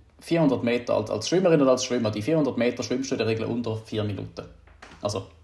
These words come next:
beiderlei Geschlecht unter vier Minuten, das ist so der Standard. Ich weiss nicht, wo der jetzige Weltrekord steht im Augenblick, aber einfach unter vier Minuten. Äh, vier Minuten, vierminütige Maximalleistung zu erbringen, das wissen wir sehr gut,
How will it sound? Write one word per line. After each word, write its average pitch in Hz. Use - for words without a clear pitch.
beiderlei 120
Geschlecht -
unter 120
vier 110
Minuten, 104
das 110
ist 135
so 113
der 110
Standard. 151
Ich -
weiss 131
nicht, 143
wo 135
der 135
jetzige -
Weltrekord 113
steht 107
im 107
Augenblick, -
aber -
einfach -
unter 147
vier 123
Minuten. -
Äh, 120
vier -
Minuten, 160
vierminütige 165
Maximalleistung 120
zu -
erbringen, 107
das 123
wissen 135
wir 123
sehr 110
gut, 147